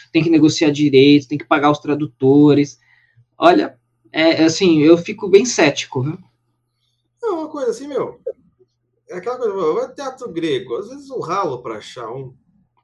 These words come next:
Speaker 2: e aí quando você vai achar, você olha assim, não, tipo, não, tradução coletiva,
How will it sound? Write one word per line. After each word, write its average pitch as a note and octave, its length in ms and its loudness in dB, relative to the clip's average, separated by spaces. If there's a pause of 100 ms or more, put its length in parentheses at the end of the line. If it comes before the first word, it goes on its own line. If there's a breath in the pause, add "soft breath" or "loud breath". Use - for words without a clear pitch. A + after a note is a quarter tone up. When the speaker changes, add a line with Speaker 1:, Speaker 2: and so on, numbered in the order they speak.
(460)
Speaker 2:
e C#3 80 -8
aí D#3 60 0
quando F#3 200 -4
você F3+ 120 -10
vai E3+ 240 -4
achar, E3+ 200 -10
você F3+ 120 -12
olha E3 120 -4
assim, D3+ 120 -12
não, D3+ 280 -12
tipo, D3 220 -18
não, C3+ 200 -12
tradução D3 580 -10
coletiva, C3 920 -12